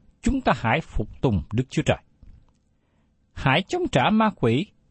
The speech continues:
thì nó sẽ lánh xa anh em." Các bạn có thể hỏi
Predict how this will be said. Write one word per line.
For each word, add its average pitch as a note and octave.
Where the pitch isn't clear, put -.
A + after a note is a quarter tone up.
thì C#3
nó B2
sẽ -
lánh B2+
xa -
anh A#2+
em." A2+
Các -
bạn F#3+
có -
thể C#3+
hỏi F#2+